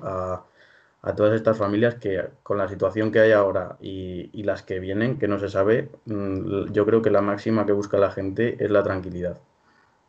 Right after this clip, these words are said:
Entonces queremos plantearnos ser esa, esa empresa que, mm, que acompaña a las familias y que en lo que podamos,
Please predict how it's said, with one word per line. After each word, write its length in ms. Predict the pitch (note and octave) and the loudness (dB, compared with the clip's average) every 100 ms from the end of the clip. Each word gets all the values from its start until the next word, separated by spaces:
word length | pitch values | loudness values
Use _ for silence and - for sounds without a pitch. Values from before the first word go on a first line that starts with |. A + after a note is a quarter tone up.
| _ _ - | _ _ -10
Entonces 920 | G#2 G2 G2 G2+ G#2 G#2 G#2 - - - | -6 -2 0 4 6 6 0 -14 -8 -4
queremos 460 | G2 G2+ G2 G2+ | -2 0 0 -2
plantearnos 1200 | - G#2 G2+ G2 G#2 G#2+ A2 G#2+ - - - - - | 0 2 4 2 2 2 -2 -4 -8 -16 -18 -20 -18
ser 360 | - G#2+ G2+ G2+ G2+ F2+ - _ | -4 2 2 2 0 -4 -8 _
esa, 880 | - - - A#2 G#2+ G#2 G2 F#2+ - | -8 -4 2 4 6 4 2 -2 -4
esa 200 | A2 A2+ | -2 0
empresa 520 | G#2 G#2+ G#2 A#2+ A#2+ | 0 2 2 0 0
que, 320 | - G2 F#2+ | 0 0 0
mm, 320 | G2 F#2 F2+ - - - - _ | -2 -6 -10 -14 -20 -20 -20 _
que 80 | G#2+ | -2
acompaña 420 | G2 F#2+ G2 G#2 | 0 0 2 4
a 40 | G#2+ | 2
las 140 | G#2+ | 2
familias 540 | G2+ G2 G2+ A#2+ A#2+ | 0 0 2 2 2
y 80 | G#2 | -4
que 300 | - F#2+ F#2 | 0 0 2
en 80 | G2 | 0
lo 100 | F#2+ | 0
que 100 | F#2+ | 0
podamos, 560 | F2 F#2+ G2+ A#2+ C#3+ | 2 2 4 2 0